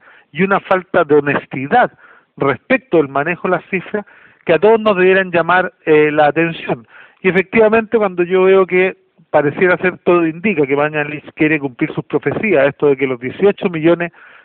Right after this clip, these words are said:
se enfermen, ¿ah? Volviendo a la calle, volviendo a los vectores de contagio con mayor libertad, uno dice, bueno,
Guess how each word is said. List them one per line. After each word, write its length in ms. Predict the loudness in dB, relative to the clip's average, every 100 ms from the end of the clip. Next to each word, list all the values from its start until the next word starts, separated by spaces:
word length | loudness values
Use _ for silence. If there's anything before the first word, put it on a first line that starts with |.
| -14 -6
se 80 |
enfermen, 640 | -6 -4 0 0 0 -6 -10 -20 -20 -4
¿ah? 160 | 0 0
Volviendo 540 | 0 -2 0 0 2
a 40 | 0
la 120 | 2
calle, 300 | 2 2 0
volviendo 500 | -2 0 0 0 0
a 40 |
los 100 | 0
vectores 360 | -2 -2 -2 -2
de 100 | -4
contagio 680 | -6 -4 -2 -2 -2 -6
con 400 | -6 -12 -12 -12
mayor 240 | -6 -2 -2
libertad, 560 | -2 -4 -6 -4 -4 -4 -20 -20 _ _
uno 220 | -4 0 0
dice, 320 | 0 0 0
bueno, 320 | 0 -2 -6